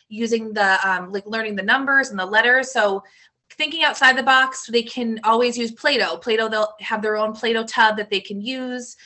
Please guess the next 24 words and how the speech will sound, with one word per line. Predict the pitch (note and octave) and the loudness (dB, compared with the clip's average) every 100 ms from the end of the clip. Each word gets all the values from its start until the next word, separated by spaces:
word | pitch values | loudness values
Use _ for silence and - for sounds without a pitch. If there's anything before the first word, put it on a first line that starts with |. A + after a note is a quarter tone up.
| _ _ | _ _
So | - A#3+ A3 G#3 G#3 | -4 2 4 4 0
today | G#3 A#3 A3 A3 A3 | -4 -2 0 2 2
they, | A3 G#3+ | 2 0
or | G#3 G#3 | 0 0
not | G3 - | 0 -4
today, | G3 F#3 F3+ | -8 -6 -4
but | F#3+ F#3+ | -4 0
yesterday | A3+ A3+ - A3+ A3 G#3+ | -2 -2 -2 0 2 2
they | G#3 | 2
worked | G3 G#3 G#3 | -2 -2 -4
on | G#3 | -6
making | G3+ G#3 | -6 -8
the | G#3 | -4
number | G3+ G#3 G#3+ | -4 -2 -4
six | - G3+ G3 - | -6 -8 -10 -10
with | G#3 | -6
their | G#3+ A#3+ | -2 -4
Play-Doh. | - D4+ B3 E3 E3+ E3+ - - - | -4 -2 0 0 -2 -8 -16 -20 0
Um, | A#3 A3 G3+ G3 | 6 6 4 -4
so | - C4 | -4 -2
really | C4 C4+ A#3+ | 0 -2 -2
making | A#3 A#3 A#3+ | -2 -2 -2
sure | A3+ A#3+ A3 | -4 -2 0
that | G#3+ F#3+ | 2 2